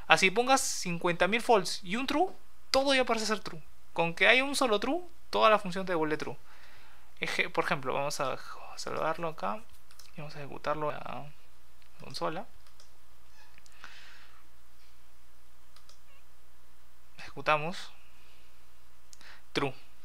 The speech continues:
¿lo ven? Entonces, ¿qué tenemos? False y true, true. False o true, true. Pero ¿qué pasa si no fuese así? ¿Qué pasa si fuese un and?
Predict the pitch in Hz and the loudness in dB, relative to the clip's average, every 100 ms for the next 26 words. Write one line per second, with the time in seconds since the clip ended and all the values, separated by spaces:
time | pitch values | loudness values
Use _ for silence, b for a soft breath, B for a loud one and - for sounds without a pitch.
0 | - 139 214 285 - - - - - - | -4 -4 -4 -4 -6 -6 -6 -6 -6 -6
1 | b b b b b b b - - - | b b b b b b b -6 -6 -6
2 | - - 151 180 185 180 208 202 160 120 | -6 -4 0 2 2 -2 -2 -2 0 -2
3 | 117 - - - - - - 185 165 143 | -2 -4 -6 -6 -6 -4 4 6 6 4
4 | - - 156 202 254 311 - - 123 117 | -4 -4 -2 2 2 0 -4 -2 -2 -4
5 | - - - 180 165 185 220 - - - | -4 0 4 4 4 0 -2 -4 -4 -4
6 | B B B - - - 262 262 269 202 | B B B -2 0 4 8 8 6 2
7 | 185 185 185 165 - 156 - - - 180 | 0 2 0 0 -2 -4 -6 -4 -4 2
8 | 190 190 175 165 - 175 214 - - b | 4 4 2 -2 -2 -2 -4 -4 -6 b
9 | b b b - - - - - - - | b b b -6 -6 -4 -4 -4 -6 -6
10 | b b b b b b - 151 143 - | b b b b b b -4 -2 -2 -2
11 | 147 175 - - - 113 | -4 -4 -4 -2 -2 -2